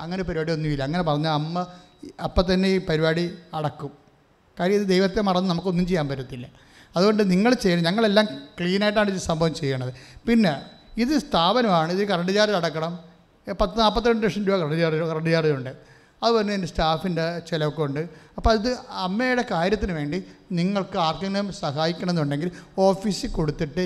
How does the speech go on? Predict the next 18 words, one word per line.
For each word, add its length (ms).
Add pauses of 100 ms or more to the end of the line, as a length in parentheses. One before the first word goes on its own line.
രസീത് 520
വാങ്ങിക്കണം, 480 (140)
ചോദിച്ച് 420
വാങ്ങിക്കണം. 360 (340)
ആ 20 (140)
രസീത് 320
നിങ്ങളുടെ 200
കയ്യിൽ 180
ഉണ്ടാകുകയും 460
ചെയ്യണം. 300 (760)
കാര്യം 220
ഇവിടെ 180 (300)
ആർക്കും 420 (180)
ഒരു 200
ബ്രദർമാരെയോ 580 (120)
നിർത്തിയിട്ടില്ല 500
ആർക്കും 260
കാശ് 220